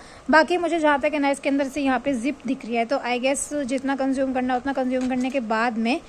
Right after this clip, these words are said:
इसको आप बंद करके रख सकते हैं। और वैसे भी उसमें भी तो लिखा था कि भी इसके अंदर, अ, एक,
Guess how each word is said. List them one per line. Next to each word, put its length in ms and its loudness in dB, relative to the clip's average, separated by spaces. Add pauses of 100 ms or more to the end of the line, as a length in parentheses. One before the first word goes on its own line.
(320)
इसको 200 0
आप 340 2 (420)
बंद 260 2
करके 300 0 (180)
रख 280 -2
सकते 340 -6
हैं। 200 -2 (360)
और 100 6
वैसे 380 6
भी 260 0
उसमें 300 -4
भी 80 -2
तो 100 -4
लिखा 280 -2
था 400 2 (360)
कि 120 2
भी 320 2
इसके 300 0
अंदर, 240 4
अ, 300 2
एक, 540 6